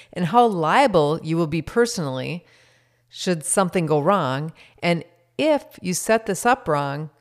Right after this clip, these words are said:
you may lose a lot of money. The three most common forms a business can be organized in are that of a, one, a sole proprietor, or two, a partnership,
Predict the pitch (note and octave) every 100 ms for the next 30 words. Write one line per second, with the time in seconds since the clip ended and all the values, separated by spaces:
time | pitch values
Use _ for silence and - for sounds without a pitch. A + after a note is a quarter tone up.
0 | _ _ D#3 G3+ F4+ D#4+ D4+ C4 B3 A#3
1 | G#3 G3+ F#3 A#2+ C#3+ _ _ _ _ _
2 | - - A3 D4+ F4+ F4 - A#3+ A3+ G#3+
3 | - F3 F3 E3+ D3+ F3 D#3+ F#3 - G#3+
4 | G#3+ - D#3+ D#3 D3 C#3 C#3 - C3 C3+
5 | C#3+ _ - D3+ D3+ E3 F3 G3+ - D#3+
6 | D3+ D#3 D3+ C#3+ C#3+ C#3+ C#3 F3 A3+ E3
7 | D#3 - E3+ E3 F3 - D#3+ C3+ C3 D#3
8 | C#4+ - _ _ - - _ E3 D#3+ D#3
9 | - - G3 E3+ G3+ C#4 - D#3+ - D#3+
10 | D#3 D3 - E3+ -